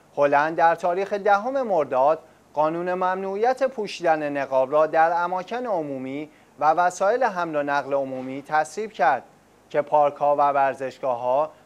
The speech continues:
جزء این قانون نمی‌شوند. دولت هلند می‌گوید این قانون برای امنیت مدارس، بیمارستان‌ها و مراکز حمل و نقل عمومی صورت گرفته است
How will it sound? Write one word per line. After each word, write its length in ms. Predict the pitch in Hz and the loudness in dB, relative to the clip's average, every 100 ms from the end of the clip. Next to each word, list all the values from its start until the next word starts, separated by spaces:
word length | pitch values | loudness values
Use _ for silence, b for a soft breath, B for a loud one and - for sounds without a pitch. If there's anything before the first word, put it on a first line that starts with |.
| B | B
جزء 320 | 139 147 143 | -4 -2 -2
این 140 | 139 135 | -6 -4
قانون 380 | 135 131 139 165 | -4 -4 -4 -6
نمی‌شوند. 680 | 190 214 196 165 147 117 98 _ _ _ _ _ _ - | -6 -6 -2 0 0 -2 -6 _ _ _ _ _ _ -6
دولت 420 | 147 151 147 147 | -2 2 2 2
هلند 420 | 139 139 143 143 | 0 2 2 2
می‌گوید 580 | 139 123 127 127 139 160 - b b | -6 -8 -4 0 2 0 -8 b b
این 220 | 156 151 | -10 -8
قانون 420 | 151 160 170 185 185 | 2 2 2 -2 -2
برای 240 | 175 185 | 0 0
امنیت 560 | 185 185 196 220 247 220 | 0 -2 -4 -6 -6 -4
مدارس، 720 | 175 151 135 127 131 156 - b b - | -2 0 0 0 0 -4 -8 b b -6
بیمارستان‌ها 1040 | 156 151 143 143 139 147 135 135 151 165 B B | -2 2 2 2 0 -2 -2 0 0 0 B B
و 140 | 147 160 | 2 2
مراکز 500 | 175 185 190 240 254 | 2 0 0 -2 0
حمل 320 | 233 208 180 | 0 0 0
و 80 | 165 | -2
نقل 300 | 156 147 143 | 0 -2 -2
عمومی 460 | 151 147 147 175 214 | -4 -4 -6 -8 -8
صورت 360 | 233 220 185 | -2 0 0
گرفته 400 | 165 151 135 - | 0 -2 -2 0
است 300 | 131 110 - | -2 -2 -8